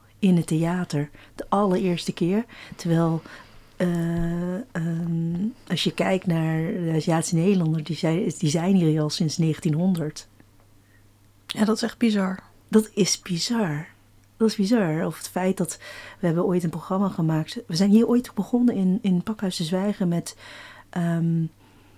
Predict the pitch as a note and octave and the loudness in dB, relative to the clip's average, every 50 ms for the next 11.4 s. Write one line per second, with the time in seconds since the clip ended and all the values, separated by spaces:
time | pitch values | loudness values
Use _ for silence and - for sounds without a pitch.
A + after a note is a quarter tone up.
0 | _ _ - _ - F#3+ - - F#3 F3 E3 - - G#3+ G3 G#3+ A3 A3 - - | _ _ -10 _ 0 0 2 4 2 2 2 2 0 0 2 2 2 0 0 2
1 | A3 A3 A3+ A3+ - - E3+ - F3 D#3+ - E3 - - G3+ G#3+ G#3+ G3 F3 E3 | 4 4 4 4 0 -4 -4 -4 -2 -2 -2 -4 -2 0 4 4 4 4 4 4
2 | F3+ G3+ A3+ A3 - - F#3+ F3+ F3+ F3+ F3 F3+ G3+ G#3+ - - - E3 E3+ E3 | 6 6 6 6 4 0 0 2 2 4 4 2 0 -2 -4 -2 0 2 2 2
3 | D#3+ - - A3 G#3+ A3 G#3+ G3 F#3+ F#3 - - F#3+ E3+ E3 E3+ D#3+ D#3 - - | 2 2 2 4 6 6 6 4 2 0 -2 -2 -2 -2 0 0 -2 -2 -4 -10
4 | - - - - _ _ _ _ - F#3 F3 - - G3 F#3+ - - - F3 D#3+ | -20 -20 -20 -20 _ _ _ _ 2 2 2 2 0 -2 -2 -2 -2 -2 -2 -2
5 | D#3 - - - D3+ E3 D#3 D#3 D3 C#3+ C#3+ C#3 - - - - - - - - | -2 -4 -8 -4 -4 -2 0 0 -2 -2 -4 -6 -6 -8 -8 -8 -8 -10 -12 -10
6 | - - - C3 - - - _ _ _ _ _ _ _ _ F#3+ F#3 F3+ F3+ F3+ | -12 -12 -12 -12 -14 -16 -20 _ _ _ _ _ _ _ _ 4 4 6 6 4
7 | F3+ F3 F3 G3 A3 - _ _ - F#3 - - G#3+ - A#3 B3 C4+ A#3+ G3+ - | 4 4 2 0 -2 -6 _ _ -8 -4 2 4 6 6 6 6 6 4 2 0
8 | - A3 - - G3+ E3+ E3+ D#3 - - - - - _ - - - - - - | -2 -4 -4 -2 -2 -2 -2 -2 -2 -6 -8 -8 -12 _ -20 -20 -20 -20 -20 -4
9 | - A3 G3+ - - F#3+ F3 D#3+ - - A#3+ B3+ B3+ - A3 G#3 G3 F#3 F3 F3 | 0 0 0 2 2 0 0 0 0 0 2 2 2 4 4 4 4 4 4 2
10 | E3 D#3 - - - G#3+ G#3+ F#3 E3+ F3+ G#3+ G#3 G#3+ G3 F3 - - A3 G#3 G#3 | 0 0 -2 0 4 4 6 6 6 6 4 4 4 2 0 2 2 2 2 2
11 | F#3+ - - F3+ D#3+ E3 F3 G3+ | 0 0 -2 -2 -2 -2 -2 -4